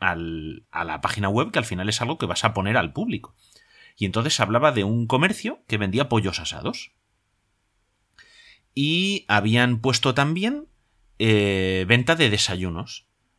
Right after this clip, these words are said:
Y no vendían ni un puñetero desayuno. Hasta que, bueno, pues parece ser que le contrataron a este tío y lo que les dijo es, "Mira, es que la página web no está adaptada al móvil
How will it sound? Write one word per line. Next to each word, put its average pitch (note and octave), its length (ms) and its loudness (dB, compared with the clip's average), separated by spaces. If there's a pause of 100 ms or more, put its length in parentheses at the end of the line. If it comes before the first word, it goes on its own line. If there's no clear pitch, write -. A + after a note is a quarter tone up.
(160)
Y A2 120 2
no A2+ 140 4
vendían B2 440 4
ni G#2+ 120 6
un A2+ 80 4
puñetero G#2+ 420 0
desayuno. D2+ 460 -8 (1500)
Hasta A2 360 0
que, F#2 180 -6
bueno, E2 320 -10
pues F2+ 140 -10
parece G2+ 260 -2
ser A2 140 -4
que B2 80 2
le G2 80 2
contrataron G2 400 -2
a - 20 2
este A2+ 160 2
tío E3+ 380 0
y G#2+ 260 2
lo F#2 200 -4
que F#2 100 -6
les F2 260 -6
dijo G2+ 320 -4
es, F2+ 320 -2
"Mira, F#2+ 640 -2
es G2+ 180 -2
que G#2+ 360 -4 (120)
la F2+ 280 -6
página G2+ 340 -2
web B2 240 0
no A2 240 2
está - 240 -2
adaptada F2 480 -2
al D#2 80 -6
móvil G2+ 340 -4